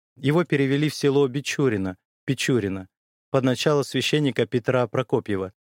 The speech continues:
человека тяжелого и, возможно, не вполне нормального. Незадолго до того его отец Прокопий Степанов, Прокопий и Степанов здесь означает не фамилия, а отчество, сын Прокопьев, сын Степанов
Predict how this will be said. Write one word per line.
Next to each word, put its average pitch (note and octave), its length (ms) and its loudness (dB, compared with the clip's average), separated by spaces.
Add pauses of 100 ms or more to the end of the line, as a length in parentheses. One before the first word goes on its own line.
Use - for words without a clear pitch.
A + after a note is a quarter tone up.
(160)
человека B2 500 2
тяжелого B2+ 560 0
и, A#2 180 -4
возможно, A#2 680 0
не B2 260 -2
вполне B2 360 0
нормального. G#2 680 -2 (760)
Незадолго B2+ 560 2
до G#2 100 -4
того C#3 300 0
его A2 240 0
отец C#3+ 340 -2
Прокопий A2+ 440 -2
Степанов, D3 600 -2 (460)
Прокопий A#2 580 0
и G#2 40 -4
Степанов C3 500 -2
здесь A#2 240 0
означает A#2 500 -2
не A#2+ 60 0
фамилия, A2+ 520 0
а G#2 220 -2
отчество, G#2 680 -4 (500)
сын B2 360 0
Прокопьев, C3 560 -2
сын A#2 280 -2
Степанов A2 640 -6